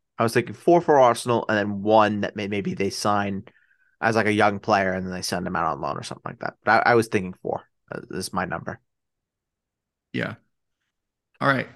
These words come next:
Speaker 2: Let's move on to the big one.
Speaker 1: Yep.
Speaker 2: The, the Champions League final between Manchester City and Inter Milan.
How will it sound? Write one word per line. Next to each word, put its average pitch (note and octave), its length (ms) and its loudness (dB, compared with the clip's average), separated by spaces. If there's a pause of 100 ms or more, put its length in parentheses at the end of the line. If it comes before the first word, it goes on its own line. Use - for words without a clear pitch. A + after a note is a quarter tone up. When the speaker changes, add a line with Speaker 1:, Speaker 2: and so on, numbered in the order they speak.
(260)
Speaker 2:
Let's C3 220 2
move D3+ 100 6
on D3 120 4
to C#3+ 60 4
the C3 60 0
big B2 180 2
one. A2+ 280 -6 (420)
Speaker 1:
Yep. - 240 2 (480)
Speaker 2:
The, A#2+ 520 2 (300)
the A#2+ 200 -6
Champions D#3 680 0
League D3+ 240 -2
final B2 600 -4 (140)
between A#2+ 600 -4 (680)
Manchester D3 540 2
City B2+ 400 2
and A2+ 100 -4
Inter B2+ 320 -8
Milan. C3 540 -6